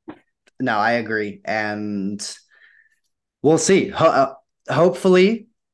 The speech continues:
this season is not just Celtics, Nuggets, and everyone else. Although, honestly, it's, it's felt a bit that way in the first couple weeks, but I think it's gonna normalize. I don't think they're gonna, both those teams are gonna keep, like, you know, rolling as heavily as they have been. Uh,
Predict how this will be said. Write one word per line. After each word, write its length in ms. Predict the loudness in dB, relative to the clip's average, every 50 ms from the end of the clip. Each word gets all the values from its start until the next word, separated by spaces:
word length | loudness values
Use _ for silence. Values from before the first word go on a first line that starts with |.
| _ _ _ -4
this 200 | -4 -2 -2 0
season 340 | 0 0 2 2 0 0
is 140 | 0 -2 -2
not 380 | -4 -2 0 -2 -2 -4 -6 -6
just 320 | -4 -4 -4 -4 -4 -2
Celtics, 380 | -2 -2 0 -2 -6 -8 -8 -6
Nuggets, 340 | -4 -4 -4 -4 -6 -8 -6
and 80 | -6
everyone 360 | -6 -4 -4 -4 -4 -4 -4
else. 340 | -4 -4 -4 -6 -8 -12 -16 -10
Although, 640 | -8 -8 -6 -4 -4 -4 -4 -4 -4 -6 -10 -12 -16 _ -8
honestly, 380 | -6 -4 -4 -4 -6 -4 -4 -6
it's, 100 | -6 -6
it's 200 | -10 -14 -14 -12
felt 300 | -6 -2 -2 -2 -2 -4
a 40 | -6
bit 240 | -4 -4 -6 -2
that 180 | -2 -2 -2 0
way 140 | 0 0 0
in 60 | -2
the 60 | -4
first 260 | -2 -2 -4 -4 -2
couple 220 | -4 -4 -4 -2 -4
weeks, 200 | -4 -4 -6 -4
but 120 | -2 -2
I 60 | -2
think 240 | -2 -2 -6 -6 -6
it's 100 | -8 -8
gonna 200 | -6 -6 -6 -4
normalize. 640 | -4 -4 -4 -4 -4 -2 -2 -2 -2 -2 -4 -6 -6
I 60 | -8
don't 140 | -10 -10 -12
think 200 | -10 -12 -10 -8
they're 120 | -10 -8
gonna, 200 | -8 -8 -8 -8
both 260 | -6 -6 -6 -6 -4 -4
those 200 | -4 -4 -4 -6
teams 280 | -8 -6 -6 -6 -8
are 60 | -8
gonna 180 | -8 -6 -8 -10
keep, 400 | -10 -8 -8 -8 -8 -8 -6 -4
like, 260 | -2 -2 -2 -4 -8 _ _ _ _ _ _ _ _ _ _ -8
you 120 | -6 -4
know, 100 | -2 -2 -4
rolling 500 | -4 -2 0 2 2 4 2 2 0 -2
as 140 | -4 -4 -2
heavily 340 | -4 -4 -2 -2 -2 -2 -2
as 100 | -2 -2
they 100 | -2 -2
have 300 | -2 0 -2 -2 -4 -4
been. 320 | -6 -4 -4 -6 -8 -12 _ _ _ _ _ _ _ -6
Uh, 460 | -4 -2 -2 -2 -2 -2 -2 -4